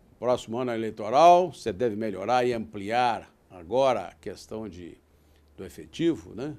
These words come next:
De São Paulo, dos policiais, né?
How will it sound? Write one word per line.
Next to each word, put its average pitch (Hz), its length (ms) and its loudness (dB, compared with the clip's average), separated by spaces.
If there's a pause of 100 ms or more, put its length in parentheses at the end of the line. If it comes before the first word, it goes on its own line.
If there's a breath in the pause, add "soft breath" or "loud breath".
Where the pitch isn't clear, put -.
(500)
De - 80 -20
São - 180 -20
Paulo, 120 540 2
dos 92 140 -18
policiais, 113 1000 -6 (720 soft breath)
né? 127 240 -8